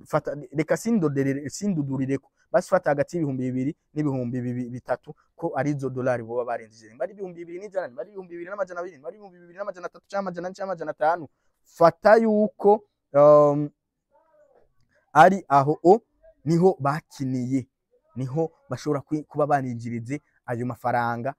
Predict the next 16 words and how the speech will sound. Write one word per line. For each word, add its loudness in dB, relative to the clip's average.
muri -4
izi -6
gusa, -2
ah, 0
epe-, -4
saison, -2
izi -2
episode -4
gusa -4
zitanu -8
kuri -12
iyi -12
saison, -12
saison -10
ya 4
mbere. 0